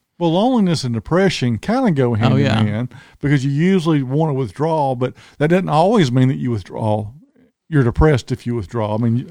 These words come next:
Speaker 1: I've been depressed in a room full of people.
Speaker 2: Oh, yeah.
Speaker 1: But, you know, normally I will retreat to myself, to some sort of isolation.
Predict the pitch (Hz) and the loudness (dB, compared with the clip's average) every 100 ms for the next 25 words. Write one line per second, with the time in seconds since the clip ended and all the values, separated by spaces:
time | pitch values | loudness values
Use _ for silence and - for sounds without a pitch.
0 | 135 185 175 147 120 - 175 180 160 - | -4 0 2 2 -2 -2 0 2 0 -6
1 | 185 135 123 139 120 139 156 113 113 120 | -4 -2 0 0 -2 0 2 2 -4 -8
2 | - - 190 147 - 113 - - _ _ | -10 -2 0 0 -4 -8 -12 -20 _ _
3 | - 151 165 185 170 135 135 175 208 180 | -4 -2 -2 -2 -2 0 0 2 4 4
4 | 139 131 131 139 135 123 120 113 - 151 | 2 2 0 0 -2 0 -2 -2 -2 -2
5 | 143 - 113 110 98 135 120 110 123 - | -2 -4 -4 -2 -2 0 0 -2 -6 -4
6 | 110 127 120 113 110 - 113 117 120 - | -4 -4 -4 -2 -2 -4 -4 -2 -4 -6
7 | 117 | -4